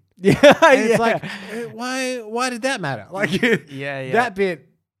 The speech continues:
Speaker 2: you could have not said.
Speaker 1: That's
Speaker 2: And
Speaker 1: true,
Speaker 2: I
Speaker 1: yeah.
Speaker 2: wouldn't have asked. <laughs>
Speaker 1: <laughs> Exactly. Yeah, that's such a funny point, isn't it? Like, my mum's the same. Like, she'll talk about people, but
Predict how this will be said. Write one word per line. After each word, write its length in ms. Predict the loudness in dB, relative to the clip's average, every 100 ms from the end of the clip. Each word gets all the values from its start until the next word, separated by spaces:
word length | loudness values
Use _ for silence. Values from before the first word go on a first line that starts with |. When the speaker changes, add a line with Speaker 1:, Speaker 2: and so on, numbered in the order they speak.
| -10
Speaker 2:
you 200 | -8 -6
could 220 | -2 -4
have 120 | -2
not 200 | -6 -6
said. 400 | -4 -4 -4 -12 -10
Speaker 1:
That's 160 | -8 -4
Speaker 2:
And 120 | -4
Speaker 1:
true, 220 | -4 -6 -2
Speaker 2:
I 120 | -2
Speaker 1:
yeah. 100 | 0
Speaker 2:
wouldn't 240 | 0 0
have 120 | -4
asked. 500 | -2 -4 -6 -16 -12
<laughs> 0 |
Speaker 1:
<laughs> 20 | -6
Exactly. 760 | -4 -2 0 0 0 -6 -12 -14 -20 -20 -20 -6
Yeah, 260 | -2 -2
that's 140 | -4 -8
such 180 | -12 -12
a 40 |
funny 220 | -14 -14
point, 280 | -14 -14 -12
isn't 220 | -14 -14
it? 120 | -14 -8
Like, 260 | -8 -8 _
my 640 | -12 -10 -8 -8 -8 -8 -10
mum's 540 | -14 -10 -8 -8 -8
the 100 | -12
same. 360 | -14 -16 -16 -12
Like, 160 | -12
she'll 160 | -10 -12
talk 200 | -12 -14
about 200 | -12 -12
people, 180 | -12 -12
but 280 | -10 -10